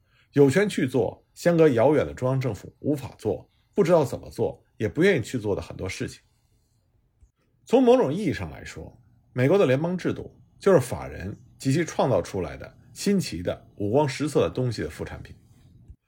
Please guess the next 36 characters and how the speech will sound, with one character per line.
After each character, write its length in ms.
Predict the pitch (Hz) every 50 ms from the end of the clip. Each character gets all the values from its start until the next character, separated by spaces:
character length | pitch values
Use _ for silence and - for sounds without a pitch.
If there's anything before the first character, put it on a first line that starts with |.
| _ _ _ _ _
不 120 | - 254
过 140 | 254 262 -
呢， 360 | 170 127 101 82 80 76 76 _ _ _
在 140 | - 156 139
十 160 | - - 156
七 100 | 165 190
世 180 | 185 - -
纪， 320 | 113 - 123 101 87 - - _ _ _ _ _
还 140 | - 123
是 100 | 127 143 139
软 200 | 110 95 82 80
弱 100 | 87 90
无 120 | 90 98 120
力 100 | 127 113
的 80 | 92
法 220 | 90 - - 104 98
人， 260 | - - - - - - _ _ _ _
后 120 | _ - 139
来 120 | 139 143
竟 180 | 135 143 143 107
成 240 | - - - 90 92
为 140 | 85 80
了 200 | 82 85 85 69 - -
美 120 | - 90
国 140 | 90 101 117
各 160 | 120 - 143
个 120 | 117 104 90
主 160 | - - 92
权 220 | 90 - - 95
州 180 | 98 117 127 117
的 160 | 92 80 - _ _
一 80 | -
个 100 | 101 107
共 160 | 104 - 110 87
同 160 | - 82 80
体。 140 | 78 -